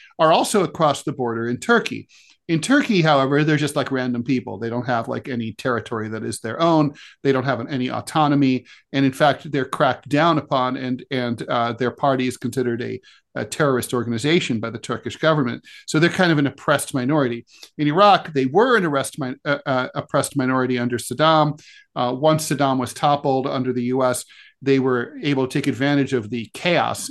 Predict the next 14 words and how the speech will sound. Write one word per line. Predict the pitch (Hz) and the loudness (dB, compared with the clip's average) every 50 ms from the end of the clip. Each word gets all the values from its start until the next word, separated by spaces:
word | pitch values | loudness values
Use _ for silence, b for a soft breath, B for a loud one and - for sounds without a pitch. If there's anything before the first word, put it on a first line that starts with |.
| - | -4
in | 135 127 123 117 | -2 -2 -2 -2
the | - - | -4 -6
civil | 123 - - 147 127 117 | -8 -4 -2 0 0 0
war | 113 127 139 139 127 120 | 2 2 2 2 2 2
in, | 123 127 120 113 120 - | -2 -4 -6 -6 -8 -6
in | - 123 117 120 120 123 | -4 -2 -2 -2 -2 -2
Iraq | 143 131 120 120 120 113 117 117 - B B B B B B - | -2 -2 0 0 2 0 0 -2 -6 B B B B B B -4
to | - 165 151 139 127 120 120 - _ _ - | 2 4 6 6 4 2 -2 -6 _ _ -2
basically | - 170 156 - 160 - 143 120 | 0 0 2 0 -2 -4 -4 -6
carve | - - - - 180 170 170 151 160 | -6 -6 -2 2 4 4 6 6 6
out | 151 143 143 143 | 4 4 4 2
their | - 143 131 | 0 0 0
little | 131 139 135 120 | 2 0 0 -2
homeland. | - - 220 254 247 208 139 117 107 110 117 | -2 0 0 2 2 2 0 0 -2 -6 -8